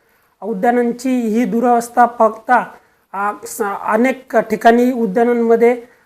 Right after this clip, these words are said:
अ, अक्षरशः कमरेपर्यंत गवत वाढलेलं आहे आणि, अ, कुठेही, अ, तिथे पेवर ब्लॉक म्हणा किंवा कोणत्याही प्रकारची, अ, नागरिकांसाठी चालण्यासाठी किंवा मुलांसाठी खेळण्याचे, अ, साहित्य म्हणा,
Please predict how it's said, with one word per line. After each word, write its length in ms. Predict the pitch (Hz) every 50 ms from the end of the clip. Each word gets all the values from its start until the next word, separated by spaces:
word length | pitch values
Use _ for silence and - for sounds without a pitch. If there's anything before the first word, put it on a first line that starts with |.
| _ -
अ, 180 | 196 202 202 214
अक्षरशः 520 | - 220 - - 277 262 - - - 254 247
कमरेपर्यंत 640 | 247 - 254 247 254 254 254 233 247 247 247 233 254
गवत 340 | 233 220 233 240 254 247 233
वाढलेलं 360 | 233 226 220 226 220 220 220
आहे 240 | 208 190 185 202 233 - - _ _ _ _ _ _ _
आणि, 500 | - 202 214 233 254 269 277 277 285 370 370 - _ _ _ _ _ _ _ _ -
अ, 280 | 208 202 214 214 214 214 - - _ _ _ _
कुठेही, 380 | - 254 - 254 269 277 277 269
अ, 240 | 269 233 226 220 214 208 - -
तिथे 380 | - 240 240 269 262 240 226 220
पेवर 400 | 214 - - 262 240 233 247 247
ब्लॉक 320 | 226 240 247 254 247 247
म्हणा 280 | 226 220 214 208 208 208
किंवा 300 | 196 202 - 240 233 233
कोणत्याही 520 | 233 233 240 240 233 240 247 247 247 247 254 247 - - _ _ _ _ -
प्रकारची, 560 | 233 233 233 240 233 233 233 247 247 247 233
अ, 180 | 226 208 190 196 - -
नागरिकांसाठी 920 | 208 190 180 190 202 208 226 233 226 226 240 233 247 247 247 247 208 185 226
चालण्यासाठी 640 | 220 - 226 214 233 240 247 233 240 214 180 202 214
किंवा 420 | 208 - 226 226 226 233 233 226 226 - - -
मुलांसाठी 500 | 214 226 247 247 247 247 233 220 233 226 226
खेळण्याचे, 580 | 214 214 208 214 220 220 214 220 - 226 220 220 226 - - _ _ _ _ -
अ, 200 | 185 190 196 190
साहित्य 420 | - - 220 208 202 208 - 247
म्हणा, 300 | 233 208 190 190 185 185